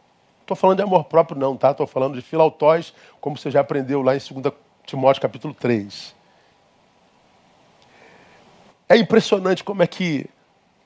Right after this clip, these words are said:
nós nos tornamos uma, uma geração exibicionista. Gente,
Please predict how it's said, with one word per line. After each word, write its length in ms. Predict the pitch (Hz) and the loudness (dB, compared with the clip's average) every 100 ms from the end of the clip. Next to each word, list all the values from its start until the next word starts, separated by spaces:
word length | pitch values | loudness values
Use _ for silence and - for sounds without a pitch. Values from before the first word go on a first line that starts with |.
| _ - | _ -12
nós 300 | 143 180 139 | 2 2 2
nos 140 | 175 | -2
tornamos 480 | - 147 170 175 160 | -2 -2 0 -4 -4
uma, 360 | 156 151 117 - - _ _ _ _ _ _ _ _ | 0 2 2 -4 -20 _ _ _ _ _ _ _ _
uma 160 | 147 160 | -2 2
geração 420 | 165 147 - 156 | 4 2 0 -8
exibicionista. 880 | 127 143 - 151 139 151 143 - 156 | -8 -10 -6 -6 -6 -10 -12 -14 -12
Gente, 580 | 110 156 170 160 - | -4 -2 -2 -4 -10